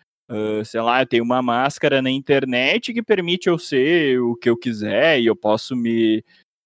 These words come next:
falar do jeito que eu quero. E, tipo, ah, quando eu vou en-, entrar em contato com outras pessoas, eu não posso, ãh, deslocar a forma com que eu falo, cuidar meu palavreado, isso nada, sabe? Então, eu acho que tanto on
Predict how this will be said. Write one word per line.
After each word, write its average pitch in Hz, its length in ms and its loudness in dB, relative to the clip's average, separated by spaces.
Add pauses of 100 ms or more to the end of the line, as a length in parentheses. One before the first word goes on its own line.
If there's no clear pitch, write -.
falar 117 340 2
do 117 100 -2
jeito 117 240 -2
que 170 60 0
eu 175 60 4
quero. 175 460 2
E, 120 80 -4
tipo, 110 320 -6
ah, 113 240 0 (640)
quando 113 240 -4
eu 117 80 4
vou 120 240 2
en-, 123 80 0 (140)
entrar 120 460 2
em 131 100 -2
contato 127 480 -2
com 139 80 -6
outras 131 220 -6
pessoas, 139 420 0
eu 160 80 2
não 214 140 0
posso, 165 520 2 (400)
ãh, 110 160 0
deslocar 123 680 0
a 127 40 -2
forma 113 340 0
com 127 200 -12
que 139 80 -2
eu 160 80 2
falo, 170 500 0
cuidar 117 300 0
meu 117 120 -4
palavreado, 113 760 0 (100)
isso 120 320 -8
nada, 139 500 -4
sabe? 101 280 -6
Então, 113 360 -2
eu 120 180 2
acho 120 280 0
que 139 300 -2 (400)
tanto 143 880 0
on 156 260 2